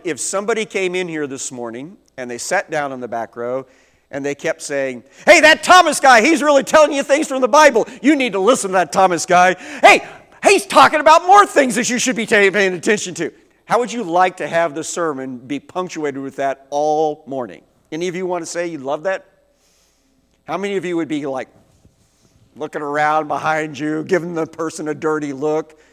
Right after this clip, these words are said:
wanting somebody to do something about that, right? That's what's happening here.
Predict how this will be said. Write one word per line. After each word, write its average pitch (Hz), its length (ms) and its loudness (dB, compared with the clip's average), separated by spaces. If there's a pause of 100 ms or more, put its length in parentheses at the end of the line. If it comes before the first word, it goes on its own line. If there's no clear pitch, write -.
(580)
wanting 170 400 -4
somebody 214 720 2
to 226 140 4
do 294 220 6
something 190 340 0
about 180 320 0
that, 131 220 -6
right? 285 280 4 (1500)
That's 139 280 -6
what's 139 160 -10
happening 98 420 -10
here. 76 200 -20